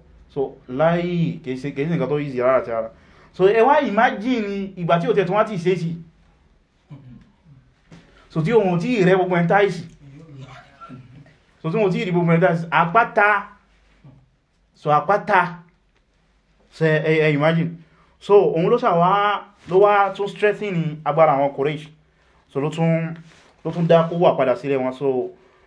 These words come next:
ó, ó ṣe ọ̀pọ̀lọpọ̀ nǹkan tó pọ̀ gan. So, ní àwọn, ah, kí ló kọ rẹ̀, àwọn injazat tó ṣe.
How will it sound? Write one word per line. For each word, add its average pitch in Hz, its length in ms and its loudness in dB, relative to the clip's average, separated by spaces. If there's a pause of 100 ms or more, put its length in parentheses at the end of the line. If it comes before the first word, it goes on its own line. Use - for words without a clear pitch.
(220)
ó, 160 100 -4 (680)
ó 170 100 -4
ṣe 170 140 -2
ọ̀pọ̀lọpọ̀ 151 420 0
nǹkan 143 140 -6
tó 175 80 -4
pọ̀ 165 240 2
gan. 131 120 -2 (1120)
So, 156 180 -4
ní 165 100 -2
àwọn, 135 500 0 (560)
ah, 123 600 0
kí 151 80 -10
ló 139 60 -4
kọ 131 200 -6
rẹ̀, - 80 -6
àwọn 127 240 -6
injazat 123 540 -2
tó 131 100 -8
ṣe. 127 240 -10